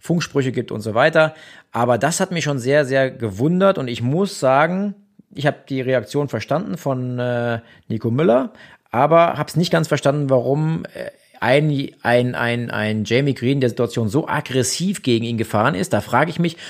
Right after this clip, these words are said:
ob's von Rosberg Seiten vielleicht im Vorfeld eine klare Order gab.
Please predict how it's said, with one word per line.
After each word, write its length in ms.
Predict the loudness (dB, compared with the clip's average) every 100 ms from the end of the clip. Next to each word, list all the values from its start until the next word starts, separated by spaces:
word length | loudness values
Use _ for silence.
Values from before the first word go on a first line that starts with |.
| -12
ob's 160 | -10 -6
von 120 | -6
Rosberg 540 | 0 0 0 2 2
Seiten 380 | 4 2 2 -2
vielleicht 360 | -4 0 0 -2
im 60 |
Vorfeld 380 | -4 -4 -4 -6
eine 80 | -8
klare 320 | -4 -4 -4
Order 260 | -2 -2 0
gab. 320 | 2 0